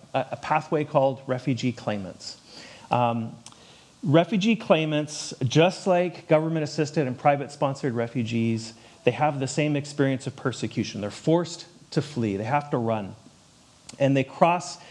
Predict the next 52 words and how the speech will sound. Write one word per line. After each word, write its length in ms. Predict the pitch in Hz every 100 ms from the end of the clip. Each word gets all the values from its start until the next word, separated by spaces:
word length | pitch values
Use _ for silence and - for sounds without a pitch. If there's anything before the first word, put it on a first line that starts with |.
| - - -
an 120 | 160
international 680 | 175 160 151 202 - - 135
border 440 | 117 156 151 139
or 20 |
boundary, 400 | 117 143 151 123
but 180 | 117 135
actually, 400 | 135 143 - 143
in 80 | 131
this 140 | 143
case, 340 | 143 139 127 -
it's 180 | 131 -
Canada's 500 | 156 139 123 117 110
boundary. 400 | 101 101 95 92
They 100 | 113
come 240 | - 160
into 200 | 160 147
Canada 540 | 147 143 143 139 135 - - - -
and 160 | 131
they 100 | 127
say, 380 | 123 143 135 131 120
"We 160 | 147
need 220 | 156 151
protection." 580 | - 147 131 135 - 104
They 120 | 104
seek 340 | 107 - 160 156
asylum. 560 | - 143 123 120 104 - - - - - - -
Um, 320 | 139 131 131 -
when 300 | 143 180 214
they 120 | 208
arrive, 560 | 185 143 131 131 139 135 -
they're 500 | 143 139 135 135 120 -
without 280 | 123 120 113
a 20 |
home. 380 | 110 139 147 151 - - - - - _ - -
When 220 | 127 135
they 140 | 139 127
arrive, 340 | 127 135 117
they 80 | 120
don't 180 | 123 123
have 140 | 107
resources. 760 | 123 135 131 131 135 147 135
And 160 | - 123
in 100 | 120
many 200 | 139 147
cases, 420 | 143 143 143 127
there's 220 | 135 120
not 200 | 131 135
a 60 | 147
group 400 | 113 127 131 -
or 120 | 120
a 40 | 113
person 600 | - 151 143 127 98